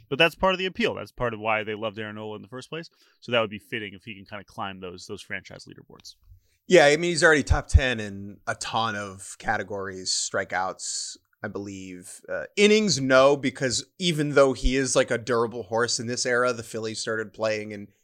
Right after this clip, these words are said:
Speaker 2: eighteen oh one or whatever the fuck. And so, like, you know,
Speaker 1: <laughs>
Speaker 2: the guys then were just throwing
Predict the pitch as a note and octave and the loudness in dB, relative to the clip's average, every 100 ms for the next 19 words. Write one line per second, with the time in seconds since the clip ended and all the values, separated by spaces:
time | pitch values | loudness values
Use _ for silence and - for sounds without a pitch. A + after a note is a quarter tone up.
0 | _ - A2+ - A2+ A2+ A#2 G#2 G2+ G#2 | _ -8 -6 -6 -4 0 2 0 -2 -4
1 | G#2+ A2 A2+ A2+ A#2 - B2+ A2+ - G#2 | -4 -2 -2 -2 -6 0 2 2 -2 -8
2 | - G#2+ G2+ F#2+ - C3+ G#2 F#2+ - _ | -4 -4 -4 -8 -8 -4 -4 -4 -8 _
3 | _ D#3 D#3 C3+ B2+ C3 B2 A#2+ B2 A#2+ | _ 2 6 6 4 0 -2 -2 -6 -8
4 | - B2+ A#2+ A2+ A#2 | -2 0 2 -2 -8